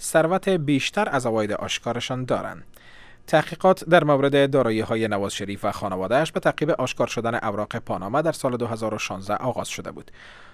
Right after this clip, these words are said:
خانوادهٔ آقای شریف ارتکاب هر نوع خلافکاری را رد کردند و وکیل مدافع آنان امروز گفت که تحقیقات انجام یافته حاوی نواقص بوده است.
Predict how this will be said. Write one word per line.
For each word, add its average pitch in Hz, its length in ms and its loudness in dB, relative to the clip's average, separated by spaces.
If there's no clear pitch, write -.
خانوادهٔ 98 480 -2
آقای 107 300 -4
شریف 135 400 -2
ارتکاب 156 360 2
هر 156 220 2
نوع 180 240 2
خلافکاری 110 580 -6
را 104 120 -2
رد 120 360 0
کردند 175 460 2
و 180 40 4
وکیل 156 340 2
مدافع 131 460 2
آنان 165 260 2
امروز 170 300 2
گفت 165 220 0
که 151 140 0
تحقیقات 123 760 -4
انجام 92 340 -6
یافته 98 360 -4
حاوی 156 400 -2
نواقص 165 560 -2
بوده - 200 -8
است. - 260 -8